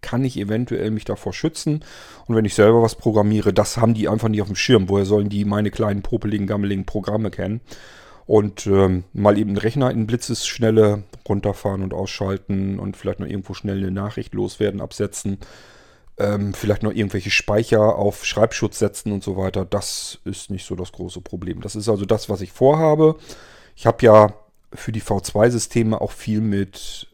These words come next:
ähm, Laufwerksschreibschutz und so weiter herumgebaut. Es gibt ja die Möglichkeiten, bei Blinzeln-Systemen jedes beliebige Laufwerk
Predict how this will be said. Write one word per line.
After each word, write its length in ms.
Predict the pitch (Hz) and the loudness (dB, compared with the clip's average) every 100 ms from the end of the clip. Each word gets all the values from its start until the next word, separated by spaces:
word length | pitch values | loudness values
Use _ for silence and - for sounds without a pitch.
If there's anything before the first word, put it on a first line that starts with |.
| _ | _
ähm, 720 | 95 92 90 92 90 92 90 87 | -12 -10 -10 -8 -8 -8 -10 -10
Laufwerksschreibschutz 1800 | - 110 - - 104 - - - - _ _ _ - - 120 131 - 120 - | 2 2 4 2 0 -2 -8 -12 -20 _ _ _ -8 -2 0 2 0 -2 -2
und 100 | 98 | -4
so 140 | 98 | -4
weiter 360 | 92 92 95 85 - - - - _ | -2 -2 -2 -4 -10 -20 -20 -20 _
herumgebaut. 840 | - 110 110 104 95 98 101 - - - _ _ - | 4 8 8 4 0 2 2 2 -4 -20 _ _ -18
Es 120 | - | -6
gibt 200 | 117 - | -4 0
ja 80 | 98 | 0
die 80 | |
Möglichkeiten, 760 | 98 110 117 104 107 107 - 104 | 0 -2 -2 -4 2 2 2 -2
bei 220 | 101 98 | -2 -2
Blinzeln-Systemen 1040 | 95 101 104 110 98 - - 104 104 101 104 | -2 -4 -4 -6 -6 -10 -6 -4 -2 -4 -4
jedes 300 | 101 101 - | -4 -6 -6
beliebige 340 | 98 98 98 | -6 -6 -6
Laufwerk 520 | 92 92 - 107 98 | -6 -6 -2 -2 -2